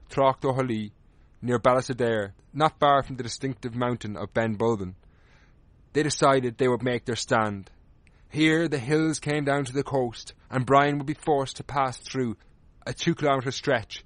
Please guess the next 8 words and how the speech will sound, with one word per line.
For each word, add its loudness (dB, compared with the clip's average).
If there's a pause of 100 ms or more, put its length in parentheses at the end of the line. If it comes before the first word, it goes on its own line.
(160)
between -4
the -4
beach -6 (220)
and -8
Slieve -2
Dean. -2 (1200)
Sure 2
enough, -2